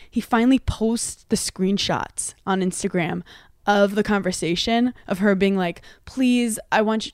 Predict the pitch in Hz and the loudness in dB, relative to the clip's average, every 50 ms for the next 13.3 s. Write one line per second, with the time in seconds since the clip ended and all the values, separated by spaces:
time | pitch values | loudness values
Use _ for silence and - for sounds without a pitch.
0 | _ - 220 233 220 214 202 - 226 220 214 214 196 196 214 208 208 196 208 202 | _ -6 -2 0 0 0 0 0 2 2 2 2 2 0 0 0 0 0 0 -2
1 | 190 - 208 208 202 196 196 190 196 202 190 - 226 190 220 214 214 262 - - | -2 0 0 0 2 2 2 2 2 0 0 -2 -2 -2 -2 -2 -4 -4 -6 -2
2 | - 294 277 254 - - 285 262 262 254 - - 277 262 269 247 - 240 - - | 0 2 2 2 2 4 4 4 4 4 2 0 0 0 0 -2 -2 0 0 2
3 | 254 254 254 254 254 247 247 247 240 247 247 247 - - _ _ - - - - | 2 2 4 4 4 4 4 4 6 6 4 2 0 -6 _ _ -20 -20 -18 -18
4 | - - - - - - - - - - - _ _ _ _ _ _ - 220 208 | -16 -16 -16 -16 -18 -18 -18 -20 -20 -20 -20 _ _ _ _ _ _ -4 -2 -2
5 | 208 208 196 208 220 - - 220 208 214 - 208 196 - 110 - - - - 233 | 0 -2 -4 -6 -8 -6 -4 -2 -2 0 0 0 0 0 -2 -4 -4 0 4 6
6 | 233 254 247 220 285 320 349 339 - 330 330 269 - 247 233 220 226 226 214 214 | 6 6 6 8 8 8 8 6 6 2 2 2 2 0 0 0 0 0 0 0
7 | 202 196 196 190 185 190 - _ _ _ _ _ - - - 220 214 208 202 190 | 2 0 0 -2 -4 -8 -12 _ _ _ _ _ -8 -4 -2 0 0 0 0 0
8 | - 196 190 185 180 185 196 190 185 180 185 - _ _ _ _ _ _ - _ | 0 0 0 0 0 0 -2 -2 0 -2 -4 -8 _ _ _ _ _ _ -20 _
9 | _ _ _ _ _ _ _ _ _ _ - - - - 233 220 220 214 208 190 | _ _ _ _ _ _ _ _ _ _ -14 -10 -2 0 4 4 6 8 8 6
10 | 180 170 - - 208 190 - 220 196 196 190 127 180 - - - 226 190 - 254 | 6 4 2 0 -2 0 2 4 4 4 4 4 2 -2 -2 0 -2 2 2 2
11 | 240 - 311 302 294 214 190 175 180 - - - - - 196 196 185 180 180 180 | 2 4 4 4 6 6 6 6 4 4 0 -6 -6 -2 2 2 4 4 2 0
12 | - - - 208 202 240 240 233 226 220 208 185 170 185 - 214 214 214 214 214 | -2 -4 -4 0 2 2 4 4 4 4 4 4 2 2 2 2 2 4 2 2
13 | 185 208 202 190 190 185 | 4 4 4 4 4 2